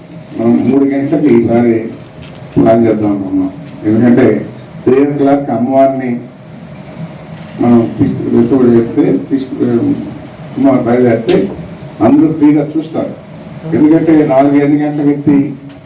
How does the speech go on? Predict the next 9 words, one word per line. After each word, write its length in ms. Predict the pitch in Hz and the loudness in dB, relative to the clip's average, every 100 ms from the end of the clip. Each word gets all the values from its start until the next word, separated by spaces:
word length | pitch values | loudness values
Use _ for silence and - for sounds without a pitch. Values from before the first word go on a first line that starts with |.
| - - - | -20 -12 -6
ఆరేడు 260 | 135 139 131 | -2 0 2
గంటలు 220 | 131 131 143 | 0 0 0
అయిపోయి 400 | 139 135 135 131 131 127 - - - - 131 | 0 2 2 0 -2 -6 -12 -16 -16 -6 0
పైన 200 | 135 139 | 2 4
వాడు 180 | 139 131 127 | 2 -2 -4
మిద్దె 200 | 120 143 139 | 0 0 0
మీద 140 | 131 127 | -2 -6
ఉండి 200 | 127 127 127 | -6 -4 -2
వాడు 160 | 123 | -2